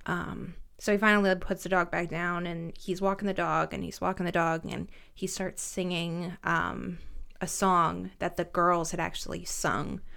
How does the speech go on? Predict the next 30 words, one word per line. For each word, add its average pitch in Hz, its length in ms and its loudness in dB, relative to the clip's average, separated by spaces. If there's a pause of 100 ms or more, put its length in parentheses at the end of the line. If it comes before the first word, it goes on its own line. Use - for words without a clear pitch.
(140)
on 180 160 0
Thanksgiving 165 600 -2 (280)
in 185 120 0
front 165 180 2
of 151 60 -4
their 160 100 -2
family. 170 500 -6 (360)
So 160 720 4
at 180 160 0
that 160 180 2
point, 165 540 -4
uh, 139 200 -6
Mister 156 280 -8
Keller 156 460 0
gets - 200 -8
out - 100 -4
of - 60 -6
his - 140 -10
car - 440 -2
and, - 140 -8
like, - 420 -10 (520)
goes 170 320 2
towards 165 340 -2
him 101 240 -6
and, 101 140 -6
like, - 200 -4
confronts 160 460 -2
him, - 300 -4 (280)
and 160 200 0
then - 420 -4